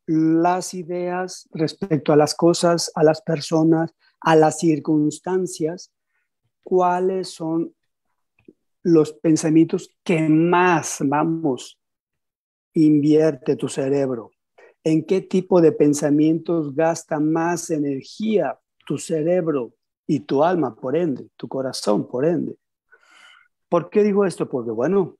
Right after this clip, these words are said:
podemos tener pensamientos alegres, podemos ser fatalistas, podemos ser nefastos, criticones, por ejemplo. Podemos ser de las personas que si el otro ríe, a mí me molesta porque se ríe.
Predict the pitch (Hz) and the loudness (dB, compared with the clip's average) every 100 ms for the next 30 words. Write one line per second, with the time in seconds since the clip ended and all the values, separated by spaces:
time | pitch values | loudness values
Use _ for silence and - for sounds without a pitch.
0 | _ - 120 127 165 196 190 190 190 180 | _ -8 -4 -4 -2 0 -2 0 -2 0
1 | 175 160 180 165 143 139 139 139 139 160 | 0 0 -2 -4 0 0 0 0 -4 -6
2 | - _ _ _ - 123 135 160 165 151 | -10 _ _ _ -6 0 0 0 0 0
3 | 147 147 143 123 120 131 170 147 - 175 | -2 -4 -6 -8 -2 2 2 0 -6 -6
4 | 185 - _ - - _ - 127 139 160 | -8 -12 _ -20 -20 _ -2 4 6 4
5 | - 147 147 151 - 120 - - 220 127 | 2 2 2 2 0 -4 -4 0 2 0
6 | - - 131 120 - - - 123 170 240 | -8 -6 -4 -4 -4 -4 0 2 4 2
7 | 196 - 135 120 - 120 143 175 170 - | 0 -2 -6 -6 -6 -6 -2 0 -2 -4
8 | _ _ _ - 131 151 143 160 170 160 | _ _ _ -4 2 2 2 2 2 0
9 | - 147 131 151 160 170 - 151 139 127 | -2 -4 -4 -2 -2 -2 -4 0 0 -2
10 | _ _ _ - 151 143 147 160 170 160 | _ _ _ -8 0 2 2 0 0 2
11 | 180 220 - 135 131 156 156 147 147 151 | 0 0 -4 -6 -4 -2 -2 -4 -6 -8
12 | 143 120 127 - 123 165 143 | -8 -8 -8 -10 -8 -4 -4